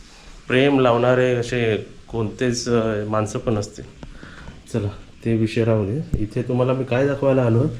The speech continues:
इथे तुम्हाला दिसणार नाही, पण हे जे रिफ्लेक्ट होते इकडे बघा, हे पाणी आहे, पाणी, हे दिसतंय का, पाणी आहे बघा. तर हे पाणी कुठून येतं आहे माहिती आहे का?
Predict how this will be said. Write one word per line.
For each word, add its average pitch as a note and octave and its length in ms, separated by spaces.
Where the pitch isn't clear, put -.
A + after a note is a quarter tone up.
इथे A2 280
तुम्हाला C#3 300
दिसणार C#3+ 440
नाही, D#3+ 140
पण D#3 160
हे C#3 100
जे C#3+ 120
रिफ्लेक्ट C#3 480
होते D3 200
इकडे C#3+ 200
बघा, D3 200
हे D3 100
पाणी B2+ 420
आहे, A#2 160
पाणी, G#2+ 400
हे A#2+ 60
दिसतंय B2 320
का, C#3 80
पाणी A2 280
आहे A2 60
बघा. A2+ 200
तर A#2+ 80
हे B2+ 80
पाणी C3 360
कुठून D#3+ 360
येतं C3 260
आहे B2 160
माहिती C3 260
आहे C#3+ 100
का? D3+ 160